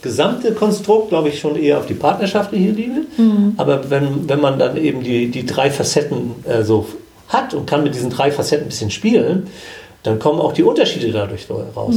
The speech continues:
Speaker 2: Mhm.
Speaker 1: Wenn also dieses, diese, diese Hingabe, dieses, äh, diese Leidenschaft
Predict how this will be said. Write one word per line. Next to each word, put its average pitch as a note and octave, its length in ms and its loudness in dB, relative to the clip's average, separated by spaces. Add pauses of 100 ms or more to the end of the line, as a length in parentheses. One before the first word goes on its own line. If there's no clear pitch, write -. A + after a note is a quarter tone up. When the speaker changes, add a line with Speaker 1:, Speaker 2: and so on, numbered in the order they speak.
Speaker 2:
Mhm. G#3+ 80 0
Speaker 1:
Wenn D3 160 4
also C3 320 2
dieses, A#2+ 480 0 (500)
diese, G#2 280 -2 (180)
diese G2 180 -8
Hingabe, A#2+ 840 2
dieses, G#2 460 -6
äh, A2+ 340 -2
diese G#2 180 -2
Leidenschaft E3 840 0